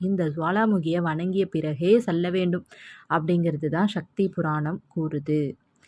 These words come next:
தேவர்களையும் முனிவர்களையும் கடுமையாக துன்புறுத்தி வந்த இரத்த பீஜாசுரன் அப்படிங்கிற அசுரன் பிரம்ம தேவரிடமிருந்து ஒரு வினோதமான வரத்தை வாங்கியிருக்கான். அவனது உடல்ல இருந்து கீழே சிந்தும் ஒவ்வொரு துளி ரத்தத்துல இருந்தும்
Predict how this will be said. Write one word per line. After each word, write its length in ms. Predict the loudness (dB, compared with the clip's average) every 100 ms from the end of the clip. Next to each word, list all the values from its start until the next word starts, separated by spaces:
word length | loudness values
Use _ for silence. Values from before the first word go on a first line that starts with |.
| -20 _ _
தேவர்களையும் 880 | -4 0 0 2 2 2 4 4 4
முனிவர்களையும் 580 | 4 4 4 2 0
கடுமையாக 800 | -2 -2 -2 2 2 4 4 2
துன்புறுத்தி 580 | 2 2 2 0 0 -2
வந்த 380 | -2 -2 -4 -4
இரத்த 480 | -6 -6 0 0 0 -2
பீஜாசுரன் 680 | -2 2 2 2 0 -4 -4 -6
அப்படிங்கிற 320 | -4 -2 -2
அசுரன் 600 | -2 -2 -2 -2 -2 -4 _ -20 -20 -4
பிரம்ம 420 | 2 4 4 4
தேவரிடமிருந்து 920 | 4 4 4 4 2 2 0 0 2
ஒரு 200 | 4 4
வினோதமான 760 | 4 4 4 4 4 4 4 2
வரத்தை 360 | 2 0 0 0
வாங்கியிருக்கான். 680 | 0 0 -2 -4 -6 -12 -14 _ -20 -20 -20 -4
அவனது 560 | 0 2 2 2 0
உடல்ல 280 | 4 4 4
இருந்து 380 | 4 2 2 0
கீழே 340 | 0 4 6 6
சிந்தும் 360 | 4 -2 -2
ஒவ்வொரு 440 | -6 -2 2 4 4
துளி 220 | 0 -2
ரத்தத்துல 560 | -2 -4 -4 -2 -2 0
இருந்தும் 500 | 0 -2 -2 -4